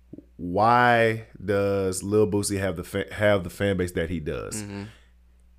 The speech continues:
Speaker 1: In that tweet, it was just <laughs> funny to me 'cause I was, like, in my mind thinking, "You just had to be there."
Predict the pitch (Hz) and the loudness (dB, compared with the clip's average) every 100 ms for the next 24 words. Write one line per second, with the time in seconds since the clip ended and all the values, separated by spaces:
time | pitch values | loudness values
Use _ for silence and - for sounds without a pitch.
0 | _ 120 147 143 139 131 127 - 123 113 | _ 2 4 6 6 6 8 8 8 6
1 | 113 104 - 127 110 110 107 104 98 104 | 6 2 0 0 2 0 2 2 4 2
2 | 113 127 110 104 104 104 95 - 101 95 | 6 8 8 6 4 6 4 2 0 2
3 | 113 107 - 90 87 - - - - 143 | 4 4 2 -2 -6 -8 -20 -20 -8 -4
4 | 175 101 95 95 82 71 | 0 0 0 -2 -4 -8